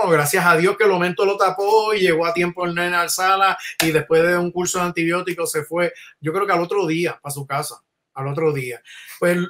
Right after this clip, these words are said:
básicamente lo que hicimos es lo mismo que hacemos cuando nosotros le quitamos el apéndice a alguien por laparoscopía, pero esta vez abierto. Nosotros le pasamos una grapa al apéndice. Metemos una grapa dentro del vientre. Esa grapa p-, pone tres filas,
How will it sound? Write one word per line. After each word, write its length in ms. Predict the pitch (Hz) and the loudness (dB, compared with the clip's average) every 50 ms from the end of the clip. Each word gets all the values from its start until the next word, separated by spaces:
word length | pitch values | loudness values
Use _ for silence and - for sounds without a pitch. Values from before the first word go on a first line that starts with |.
| - | -4
básicamente 600 | - 170 185 180 - 269 277 277 294 294 277 233 208 | -2 0 0 0 0 -2 -2 -2 -2 0 2 2 2
lo 100 | 185 165 | 2 2
que 80 | 175 | -2
hicimos 420 | 165 - - 247 247 240 247 226 226 | -4 -4 -4 -4 -4 -4 -2 -2 0
es 140 | 254 254 240 220 | 0 2 2 2
lo 80 | 202 180 | 2 0
mismo 260 | 180 214 233 254 247 | 0 -2 -4 -4 -4
que 100 | 269 254 | -2 0
hacemos 340 | - - 277 254 240 226 - | 0 0 2 0 0 -2 0
cuando 260 | - 196 175 165 160 | 0 -2 0 0 -2
nosotros 600 | 156 160 - - 240 233 233 190 165 165 151 - | -2 -2 -2 0 0 0 0 0 -2 -4 -4 -2
le 120 | 170 160 147 | -2 -2 -2
quitamos 360 | 151 147 147 160 170 208 220 | -2 -2 -2 -2 -2 2 2
el 40 | 220 | 2
apéndice 460 | 214 233 226 233 220 220 - - 208 | 2 2 0 -2 -2 -4 -2 0 0
a 60 | 214 | 0
alguien 240 | 220 220 220 202 - | 2 2 0 -2 0
por 120 | 190 170 | -2 -2
laparoscopía, 720 | 156 147 143 147 143 135 127 - - 135 - 143 131 127 - - - - - _ | -2 -2 -2 -4 -6 -6 -8 -10 -12 -10 -8 -8 -8 -8 -10 -12 -16 -20 -20 _
pero 160 | - 147 151 | -6 -4 -4
esta 160 | 147 - 165 165 | 0 2 2 2
vez 160 | 185 190 180 | 2 2 2
abierto. 560 | 170 143 143 143 139 139 139 139 - - - _ - - - | 2 0 0 0 -2 -2 -4 -6 -10 -16 -20 _ -20 -14 -10
Nosotros 320 | - - - 220 - 269 | -6 -4 -2 -2 2 2
le 60 | 269 254 | 2 4
pasamos 400 | 214 - 202 - - 262 233 180 | 4 4 4 4 2 2 2 2
una 240 | 202 214 233 - | 2 2 4 4
grapa 400 | 185 180 175 175 175 185 180 175 | 4 4 6 6 6 6 4 4
al 80 | 160 147 | 2 2
apéndice. 640 | 147 139 160 160 160 156 147 135 - - 117 - - _ _ _ _ _ _ - | 4 4 4 2 2 2 -2 -6 -6 -8 -10 -12 -16 _ _ _ _ _ _ -8
Metemos 320 | 160 147 147 147 156 196 | -6 -4 -4 -4 -2 0
una 140 | 240 233 214 | 2 2 4
grapa 380 | 208 214 226 226 214 165 143 | 4 4 4 4 4 2 0
dentro 280 | 127 139 151 156 170 185 | -2 -2 -4 -4 -2 -2
del 120 | 190 190 | -2 -2
vientre. 400 | 185 185 185 175 160 - 165 156 - - - - | -2 -2 -2 -4 -4 -4 -6 -6 -6 -10 -10 -4
Esa 240 | 196 190 285 285 277 | -2 0 2 4 4
grapa 400 | 294 302 302 294 247 220 220 - | 4 4 4 4 2 0 -2 -4
p-, 80 | 233 233 _ _ _ | -8 -16 _ _ _
pone 360 | - 233 240 240 226 208 185 - - | 2 4 4 4 2 0 -2 -4 -2
tres 480 | 196 190 226 233 - - - - - - | 0 2 2 2 2 0 -2 -4 -6 -6
filas, 560 | 240 233 220 214 156 127 131 - - - - | -4 -2 -2 0 -2 -2 -4 -6 -8 -12 -14